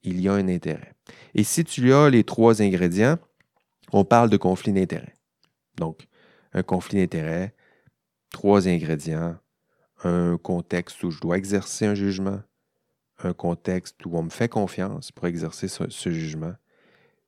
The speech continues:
Puis trois, il y a un intérêt qui peut influencer, biaiser son, ce, ce jugement, puis faire en sorte que je choisisse davantage mon intérêt personnel. Donc voilà, conflit d'intérêt,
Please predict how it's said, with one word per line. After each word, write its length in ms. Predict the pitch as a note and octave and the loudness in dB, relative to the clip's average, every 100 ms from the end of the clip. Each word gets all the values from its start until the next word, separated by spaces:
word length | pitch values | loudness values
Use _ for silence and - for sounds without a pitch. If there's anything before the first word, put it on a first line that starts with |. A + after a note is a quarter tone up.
| _ _ _ | _ _ _
Puis 160 | - F2 | -12 -12
trois, 420 | - F#2+ F#2 G#2 | -8 0 2 4
il 60 | F#2+ | 2
y 40 | |
a 40 | |
un 100 | F2+ | 2
intérêt 480 | F2 F2+ E2+ E2 F#2 | 2 0 -2 -4 -6
qui 160 | - F2+ | -8 -12
peut 240 | - F#2 | -4 -2
influencer, 680 | F2+ F2 - E2 D#2+ - F#2 | 0 -2 -4 -4 -4 -4 -4
biaiser 680 | E2+ F2 E2 D#2+ D#2+ E2 - _ _ _ | -4 -2 -2 -2 -4 -8 -10 _ _ _
son, 340 | - - D#2+ - | -10 -4 -2 -4
ce, 380 | - - E2+ D#2 D#2+ | -8 -6 -2 -2 -6
ce 220 | - F#2 | -2 0
jugement, 440 | E2+ E2 D#2 D2+ | 0 -2 -4 -6
puis 140 | F#2 F#2+ | -8 -8
faire 220 | F#2 E2+ | -4 -4
en 80 | E2 | -6
sorte 240 | - - | -8 -10
que 100 | - | -10
je 80 | - | -12
choisisse 560 | - E2+ D#2+ F2 - E2+ | -8 -6 -6 -8 -8 -6
davantage 760 | E2 F2 E2+ D#2+ F2 F2+ F#2+ - _ _ _ | -2 0 0 -4 -6 -6 -8 -12 _ _ _
mon 160 | F2+ F2 | -4 -2
intérêt 600 | E2+ E2 D#2+ F#2 F#2 - - | -2 -4 -4 -2 -2 -4 -8
personnel. 500 | G2 - - D#2+ D2+ - - _ _ _ _ _ _ _ _ _ _ | -6 -6 -8 -8 -10 -16 -20 _ _ _ _ _ _ _ _ _ _
Donc 300 | G#2+ A2 G#2+ | 4 4 4
voilà, 320 | G2+ A2+ D#2 - _ _ _ _ _ _ _ - | 4 4 4 -4 _ _ _ _ _ _ _ 2
conflit 320 | B2+ - D#3 | 2 2 4
d'intérêt, 680 | C#3 A2 F#2+ E2+ G2 C3 | 4 6 4 4 0 -2